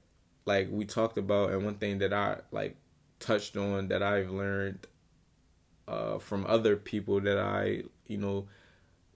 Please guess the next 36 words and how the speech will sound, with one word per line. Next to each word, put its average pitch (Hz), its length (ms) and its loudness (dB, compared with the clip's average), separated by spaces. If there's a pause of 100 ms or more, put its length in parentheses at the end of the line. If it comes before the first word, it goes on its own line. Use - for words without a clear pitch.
(240)
uh, 98 160 6
listen 101 280 -2
to 101 280 -4
for 101 260 -2
inspiration 101 760 -2
and 98 380 -4 (180)
their 101 240 4
growth 98 340 -2
within 101 300 -6
life 101 300 -2
and 98 120 -4
things 101 220 -2
that 95 140 -2
they 101 120 2
help 98 240 -4
them, - 160 -6 (240)
help 104 300 0 (220)
their 104 240 4
lives 98 360 0
out, 101 240 0
and 98 120 -4
also 98 560 -4 (320)
they 98 180 2
spread 98 600 2
their, 101 400 0
their 101 200 2
wisdom 98 380 0
that 101 260 -4 (200)
can 95 140 -4
possibly 98 360 -4
help 98 220 -4
other 101 180 -4
people, 101 520 -4 (420)
was 101 340 2
that, 101 360 4 (420)
um, - 680 -6